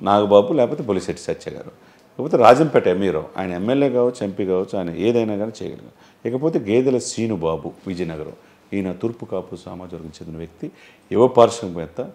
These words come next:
కొన్ని వేల మందికి ఉద్యోగాలు ఇచ్చిన వ్యక్తి, ఉత్తరాంధ్ర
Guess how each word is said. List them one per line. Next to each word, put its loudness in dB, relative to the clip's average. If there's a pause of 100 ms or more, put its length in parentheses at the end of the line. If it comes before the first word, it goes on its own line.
కొన్ని -8
వేల -2
మందికి -6
ఉద్యోగాలు -4
ఇచ్చిన -16
వ్యక్తి, -16 (360)
ఉత్తరాంధ్ర 6